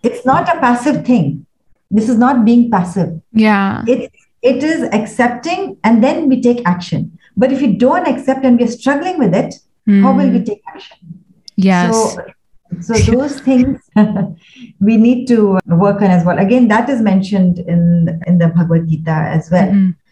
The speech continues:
Speaker 1: You know, from the beginning, we have to teach the children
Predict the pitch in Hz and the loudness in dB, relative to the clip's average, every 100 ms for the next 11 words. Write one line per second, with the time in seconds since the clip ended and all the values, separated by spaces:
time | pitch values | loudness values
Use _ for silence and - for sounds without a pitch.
0 | - 180 170 - - 170 - - - _ | 0 2 4 0 0 0 -2 -8 -14 _
1 | - - 262 311 277 226 226 233 - 330 | -12 -2 0 2 0 2 2 2 2 -2
2 | - - _ 214 208 214 220 214 233 233 | -8 -12 _ 0 2 2 0 -4 -2 -2
3 | 233 220 220 202 196 220 320 | -2 -4 0 0 2 0 -2